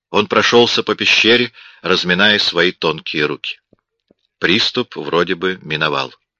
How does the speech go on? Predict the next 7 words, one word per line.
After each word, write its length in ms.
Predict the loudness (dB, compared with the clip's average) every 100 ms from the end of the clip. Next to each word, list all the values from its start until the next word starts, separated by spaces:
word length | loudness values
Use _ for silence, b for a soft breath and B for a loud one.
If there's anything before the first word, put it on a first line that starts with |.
| _ _ _ _ -6
Черт 400 | -4 -2 -4 -6
побери, 480 | -12 -6 -4 -6 -8 _ _ _ _ _ _
да 120 | -6
он 80 | -6
проголодался. 1000 | -2 0 2 2 4 2 0 -4 -6 -8 _ _ _ _ _ _ _ _ _ _ _ b b b b
Мейски 380 | 2 4 4 0
поджарил 680 | 2 2 4 4 4 2